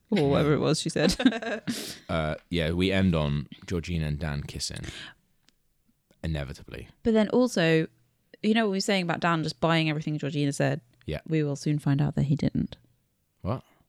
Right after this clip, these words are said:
Speaker 1: In the next episode.
Speaker 2: Oh, yeah, yeah, yeah, yeah, yeah,
Speaker 1: So, like, I
Speaker 2: yeah,
Speaker 1: felt like we
Speaker 2: yeah,
Speaker 1: needed
Speaker 2: yeah,
Speaker 1: to give him
Speaker 2: yeah.
Speaker 1: a bit of his dues.
Speaker 2: Yeah, um, I just felt sorry for him all episode.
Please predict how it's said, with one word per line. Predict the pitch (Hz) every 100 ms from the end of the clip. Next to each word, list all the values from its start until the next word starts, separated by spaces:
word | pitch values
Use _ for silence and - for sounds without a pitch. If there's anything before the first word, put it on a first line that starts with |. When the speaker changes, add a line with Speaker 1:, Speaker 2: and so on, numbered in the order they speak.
| _ _ _
Speaker 1:
In | 214 214
the |
next | 226 262 -
episode. | 294 - - - -
Speaker 2:
Oh, | 151
yeah, | 131 101
yeah, | 85 76
yeah, | 73 69
yeah, | 53 50 50 -
yeah, | -
Speaker 1:
So, | 196
like, | 202
I | 220
Speaker 2:
yeah, |
Speaker 1:
felt | 220 226
like | 190
we | 185
Speaker 2:
yeah, |
Speaker 1:
needed | 175 165
Speaker 2:
yeah, | -
Speaker 1:
to | 180
give | 165
him | 175
Speaker 2:
yeah. | 147
Speaker 1:
a |
bit | 143
of | 135
his | 139
dues. | - 135 127 - _ _ _ _ _ _ _ _ _ _
Speaker 2:
Yeah, | 139 143 147 139 - _ -
um, | 135 131 131 -
I | 131
just | 113 -
felt | 85
sorry | - 87
for | 82
him | 78
all | - 78 80
episode. | - - 82 78 73